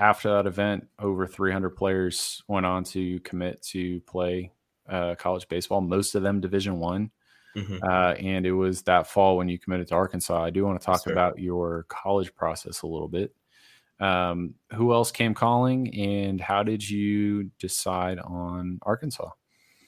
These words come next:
Speaker 2: Yeah, so with the whole recruiting process, I mean, it was a, it was a long, it was a long period of time. It was, I mean, it, there was times where it's stressful. Uh, um,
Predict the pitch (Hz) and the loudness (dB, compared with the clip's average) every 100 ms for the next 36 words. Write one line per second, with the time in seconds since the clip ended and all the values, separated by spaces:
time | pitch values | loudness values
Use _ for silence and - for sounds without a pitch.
0 | _ _ _ _ _ 143 160 117 82 - | _ _ _ _ _ 6 8 8 4 0
1 | 107 101 - 113 113 117 160 156 135 - | 2 2 2 -2 0 10 12 12 10 2
2 | 107 - 131 107 104 101 95 95 90 - | -6 -2 -2 0 2 4 4 0 0 0
3 | 104 120 120 165 165 131 - 131 123 104 | 0 2 4 4 4 0 2 2 2 2
4 | 110 117 113 110 110 _ _ _ _ _ | 6 6 6 2 -6 _ _ _ _ _
5 | _ _ _ - 110 123 117 117 113 104 | _ _ _ -12 -2 2 4 4 2 -2
6 | 98 98 95 95 113 113 113 101 - 82 | -2 -2 -2 2 2 4 2 -2 -4 -6
7 | 87 - 127 151 131 127 113 92 - 95 | -6 0 2 2 0 0 0 0 0 0
8 | 92 - 101 107 - 87 85 - _ 98 | 0 0 -2 -4 -6 -4 -4 -8 _ -2
9 | 95 87 78 78 | 0 0 -2 -6